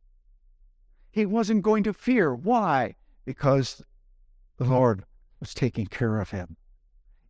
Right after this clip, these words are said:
Even in the presence of his enemies, it was as if the Lord set a table and said, "Sit down and eat. Don't worry about them. Don't let them upset your stomach. I will provide for you." This is the confidence we have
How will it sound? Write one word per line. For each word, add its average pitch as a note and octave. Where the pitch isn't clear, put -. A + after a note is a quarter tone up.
Even F3
in D3
the C3+
presence D3+
of B2+
his A#2
enemies, D#3
it D3
was D3
as C#3
if G#3+
the D#3
Lord D#3
set D#3
a C#3
table F#3
and B2+
said, B2
"Sit -
down F#3
and C3
eat. G#3
Don't D3
worry F#3+
about C3
them. B2
Don't F3+
let E3
them D3+
upset -
your D3+
stomach. D#3+
I F3
will D3
provide G2+
for A#2
you." F2
This D#3
is C#3
the C#3+
confidence B2+
we B2+
have A2